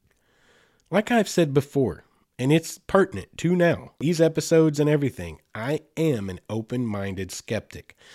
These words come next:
I'm not gonna believe stuff that you throw at me at first glance. I will try to disprove it. And if anything's left at the end of that, I'm like, "Hey, you know what? Maybe there's something going on here we don't understand." I love unknown stuff. I love entertaining the idea.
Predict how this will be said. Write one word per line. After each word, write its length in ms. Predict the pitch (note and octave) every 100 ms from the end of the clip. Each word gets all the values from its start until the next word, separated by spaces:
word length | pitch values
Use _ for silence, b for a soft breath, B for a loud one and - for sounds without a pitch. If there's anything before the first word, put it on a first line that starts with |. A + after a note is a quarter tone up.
| B B B B _
I'm 180 | - F3+
not 160 | G3+ F3
gonna 160 | E3+
believe 360 | B2+ C3+ D3 C#3+
stuff 360 | - A2+ F#2
that 120 | - -
you 140 | A2+
throw 280 | - A#2 G#2+
at 80 | G2+
me 220 | G2 F2+
at 100 | D#2
first 380 | - F#2+ F2 -
glance. 460 | F2+ E2+ D#2+ - - -
I 80 | C#3
will 320 | B2+ C#3+ C#3
try 240 | - A2
to 100 | F#2+
disprove 580 | F2+ F2+ - - G2+ F2+
it. 140 | D#2+ _ _ _ -
And 100 | G#3
if 120 | F#2+
anything's 400 | G3+ C#3 F3+ F3+
left 320 | D#3 D3+ D3+
at 80 | C3+
the 160 | A2+ A2
end 160 | A#2+
of 80 | C#3+
that, 340 | C#3+ D#3 D#3 - _
I'm 120 | A2+
like, 200 | A#2 G2+
"Hey, 160 | - F3+
you 160 | A2
know 80 | C3
what? 160 | D#3+ -
Maybe 240 | G2 D3
there's 180 | F#3+ F3+
something 320 | - D#3+ E3
going 220 | D#3 C#3
on 160 | C3 D3
here 120 | D3
we 120 | C3+
don't 180 | C3 B2+
understand." 480 | C3 A2+ - D3 D#3 -
I 80 | C3+
love 600 | C#3 A#2 C#3+ D#3+ F2+ G2+ _ _ _
unknown 360 | - B2 C3+ C3
stuff. 400 | - F3 B2+ -
I 40 |
love 460 | G2 G2 B2 D#3 C3
entertaining 680 | A#2 B2 A#2+ - B2+ B2 A#2+
the 120 | A#2
idea. 520 | A2 G2 A#2 E3 G#2+